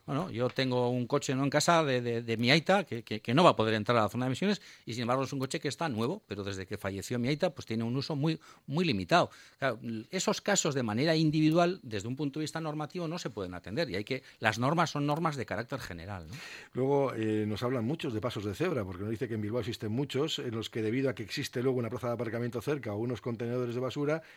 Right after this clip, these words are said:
Speaker 2: que es difícil ver si viene, eh, una persona a pasar por el mismo sitio durante todo ese, bueno,
Speaker 1: Bueno, los
Speaker 2: esas
Speaker 1: pasos, lo,
Speaker 2: dificultades.
Speaker 1: lo que requiere en todo caso es que un paso de cebra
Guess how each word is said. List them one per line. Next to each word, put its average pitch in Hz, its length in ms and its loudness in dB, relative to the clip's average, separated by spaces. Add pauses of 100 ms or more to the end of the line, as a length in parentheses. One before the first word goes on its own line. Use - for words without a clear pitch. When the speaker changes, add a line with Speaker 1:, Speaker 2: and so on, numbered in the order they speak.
Speaker 2:
que 120 100 -4
es 113 40 -4
difícil 120 360 -2
ver 139 160 2
si 117 100 -4
viene, 120 400 0 (320)
eh, 110 340 -2
una 127 260 2
persona 127 420 0
a 120 60 -2
pasar 120 300 -2
por 113 140 -4
el 110 80 -6
mismo 120 220 -4
sitio 127 280 -6
durante 113 240 -6
todo 117 180 -6
ese, 104 180 -12
bueno, 104 200 -10 (520)
Speaker 1:
Bueno, 127 160 -4
los 113 100 0
Speaker 2:
esas 127 100 -2
Speaker 1:
pasos, 123 160 2
lo, 170 60 4
Speaker 2:
dificultades. 143 320 6
Speaker 1:
lo 151 100 6
que 147 80 4
requiere 151 320 4
en 208 60 2
todo 202 180 4
caso 196 220 0
es 170 100 0
que - 80 2
un 175 100 2
paso 180 220 2
de 170 60 4
cebra 202 320 0